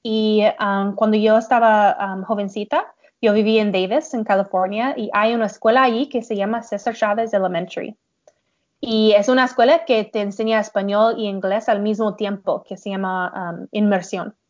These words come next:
Y en mi escuela secundaria yo también saco unas clases de español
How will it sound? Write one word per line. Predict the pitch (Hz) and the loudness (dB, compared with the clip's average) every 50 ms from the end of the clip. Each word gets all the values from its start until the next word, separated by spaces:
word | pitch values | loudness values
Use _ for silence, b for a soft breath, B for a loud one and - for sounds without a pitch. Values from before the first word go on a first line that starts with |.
| _ _ _ _ _ _ _ _ _ _ _ _ _ _ _ _ - | _ _ _ _ _ _ _ _ _ _ _ _ _ _ _ _ -4
Y | 247 226 226 226 220 220 | 0 0 2 4 4 2
en | 214 220 | 4 4
mi | 220 220 | 4 2
escuela | 214 - - 233 226 233 233 | 0 2 2 4 4 4 4
secundaria | 226 - 226 226 214 220 294 349 349 330 | 2 -2 -6 -4 0 2 2 4 4 2
yo | 294 262 240 226 | 2 2 0 0
también | - 202 208 214 269 285 285 269 | -2 -6 -6 -4 -4 -2 -2 -2
saco | - 285 254 - 262 254 | -2 -4 -4 -2 -2 -2
unas | 247 220 202 185 | -2 -2 -6 -6
clases | - 226 214 208 - 220 - | -4 -4 -4 -4 -4 -10 -8
de | - 185 | -8 -8
español | 180 - - 190 202 214 262 277 285 277 277 269 262 | -8 -6 -8 -8 -4 0 0 2 2 2 2 0 -2